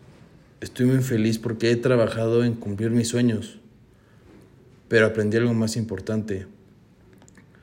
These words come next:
Los logros duran un instante, pero el proceso son días, meses, hasta años de trabajo, sudor y lágrimas.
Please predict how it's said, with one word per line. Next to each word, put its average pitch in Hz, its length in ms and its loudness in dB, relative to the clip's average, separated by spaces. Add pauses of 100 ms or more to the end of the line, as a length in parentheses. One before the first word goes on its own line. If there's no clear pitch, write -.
(240)
Los 110 240 -2
logros 135 560 6 (340)
duran 127 280 2
un 127 100 6
instante, 123 680 0 (1040)
pero 113 160 4
el 113 100 2
proceso 120 720 -2 (380)
son 123 300 2
días, 113 680 2 (160)
meses, - 760 -2 (720)
hasta 110 320 0
años 123 560 0 (580)
de 110 140 -2
trabajo, 110 720 0
sudor 107 400 0
y 110 60 2
lágrimas. 104 720 -2